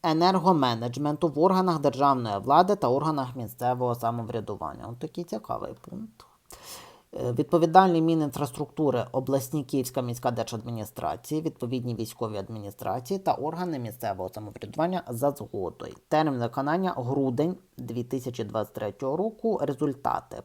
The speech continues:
прийняття відповідного акту Кабміну і друге — видання наказу Мінінфраструктури. До речі, хотілося б прочитати в контексті того, хто буде входити в цей енергоменеджмент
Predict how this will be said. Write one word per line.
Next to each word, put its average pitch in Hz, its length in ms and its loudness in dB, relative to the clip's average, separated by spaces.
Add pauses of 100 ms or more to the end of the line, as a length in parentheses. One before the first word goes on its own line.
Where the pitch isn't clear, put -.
прийняття 139 580 0
відповідного 120 600 -4
акту 113 320 0
Кабміну 180 680 -4
і 143 100 -2
друге — 127 460 0 (100)
видання 127 460 -2
наказу 151 640 0 (200)
Мінінфраструктури. 123 1800 -8 (600)
До - 100 -8
речі, 143 380 -2 (360)
хотілося 135 500 0
б 131 180 0 (680)
прочитати 123 960 0
в 110 120 -10
контексті 120 520 -10
того, 131 520 0 (240)
хто - 220 -4
буде 143 260 2
входити 123 500 0
в 117 120 -6
цей 123 200 -2
енергоменеджмент 123 1600 -4